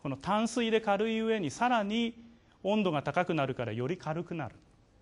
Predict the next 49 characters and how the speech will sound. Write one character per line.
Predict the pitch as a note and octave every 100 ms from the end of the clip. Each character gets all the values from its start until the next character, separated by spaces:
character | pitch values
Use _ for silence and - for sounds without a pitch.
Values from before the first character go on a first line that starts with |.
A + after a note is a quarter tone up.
| _ _ _ _ _ _ - -
で、 | -
そ | F3+ A3+
れ | B3+
に |
対 | B3+ A#3+
し |
て | G3+
底 | C#3+ F#3+ B3
の | B3+
方 | C4+ C4
の | F#3+
水 | D#3 E3
っ |
て | D#3+ F#3+
い | F#3
う | F3+
の | D#3
は | F3 F#3 E3+ - - _ - - _ _ _ _ _ _ _
塩 | G3 A3+ G#3+
分 | A3+ A3
濃 | G#3+
度 | D#3+ B2+
が、 | C3+ C#3 B2
ま | D3+
あ、 |
海 | D#3+ F#3+
の | D3+
水 | C3 A#2
で | B2+ C3+ - - _ _ _ _ - - _ - -
濃 | A3 G#3
い | B2
で |
す | G#2
か | -
ら、 | D3+ C#3+ - -
も | - C#3+
と | F#3+
も | F#3
と | D#3+ C#3+
重 | D#3+ F#3+
い | F#3+ - -
水 | D#3 D#3+
な | D3+
ん | B2
で | A2
す | -
け | C3+
ど | E3
も、 | F#3+ E3+